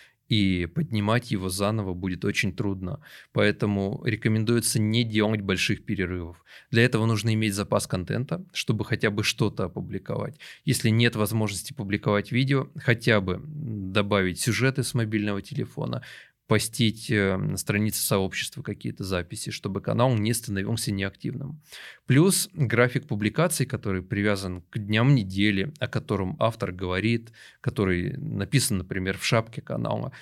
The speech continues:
это систематизирует работу и даёт зрителям понимание: "О, сегодня, например, воскресенье, значит, в шесть вечера на таком-то канале выходит ролик,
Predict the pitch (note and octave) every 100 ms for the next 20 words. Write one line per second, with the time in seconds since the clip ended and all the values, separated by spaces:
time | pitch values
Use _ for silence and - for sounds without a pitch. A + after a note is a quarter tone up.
0 | - _ A#2 - G#2+ G2+ G#2 - A2+ B2
1 | A#2 - A2 A#2 G#2+ G2+ A2 A2 D#3 F3
2 | B2+ - - C3+ A#2 A2+ A#2+ G#2+ A#2 -
3 | G#2+ F2 G2 G2+ G2 F2+ G2 - E3 A2
4 | G2+ - - - A#2 A2 F#2 F2 D#2+ G2
5 | G2 F2 - - _ _ - A2+ - B2
6 | - F#3 B2 - A2+ D3 - B2 A2 A#2
7 | B2 - F#2+ F2+ F2 - - G2 D3+ G#2+
8 | G#2 F#2+ F2+ - G#2 F#2+ B2+ C3+ B2+ -